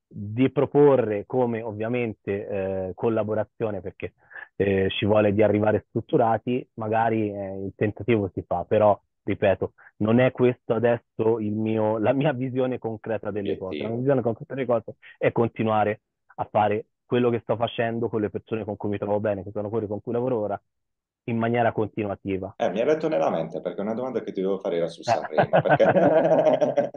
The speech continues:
Speaker 2: perché... comunque molti ritorni ci sono stati ultimamente, quindi tra Paolo e Chiara,
Speaker 1: Sì.
Speaker 2: eccetera, che poi hanno comunque portato fortuna, perché stanno
Speaker 1: Sì, sì.
Speaker 2: facendo un bel percorso. Ecco perché mi sono chiesto se fosse comunque il momento anche di lanciare un progetto anche a Sanremo, ecco perché.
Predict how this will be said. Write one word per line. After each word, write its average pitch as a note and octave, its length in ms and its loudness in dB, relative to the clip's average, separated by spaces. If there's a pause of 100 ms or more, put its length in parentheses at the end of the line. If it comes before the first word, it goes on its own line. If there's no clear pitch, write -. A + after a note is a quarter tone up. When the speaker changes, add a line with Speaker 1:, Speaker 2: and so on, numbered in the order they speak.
(400)
Speaker 2:
perché... C3+ 320 4
comunque C3 360 6
molti A#2 320 2
ritorni G2 460 2
ci - 120 -20
sono F2 220 -8
stati E2+ 300 -4
ultimamente, E2 540 -6
quindi E2+ 160 -6
tra D#2+ 140 -10
Paolo F2 180 0
e E2+ 80 -8
Chiara, E2 400 -2
Speaker 1:
Sì. G2+ 100 -2
Speaker 2:
eccetera, - 340 -2 (180)
che G#3 140 0
poi G#3 140 4
hanno G3 240 0
comunque C#3 320 0
portato F2+ 400 -2
fortuna, E2 540 -8
perché D#2+ 420 -6
stanno E2+ 440 -6
Speaker 1:
Sì, F#2 60 4
sì. E2+ 220 0
Speaker 2:
facendo G2 260 -2
un E2 60 -6
bel E2 160 -2
percorso. D#2+ 580 -2
Ecco G#2 180 0
perché - 600 -2
mi E2+ 100 -10
sono G2+ 220 0
chiesto F2 580 0
se - 200 -4
fosse A#2 360 0
comunque F#2 440 0
il E2 60 4
momento E2+ 420 -4
anche F2 200 -8
di E2 100 -8
lanciare D#2 840 -4
un D2+ 120 -10
progetto D#2+ 540 -4
anche D2+ 180 -12
a D#2+ 40 -12
Sanremo, C#2+ 560 -12
ecco - 160 -20
perché. - 320 -20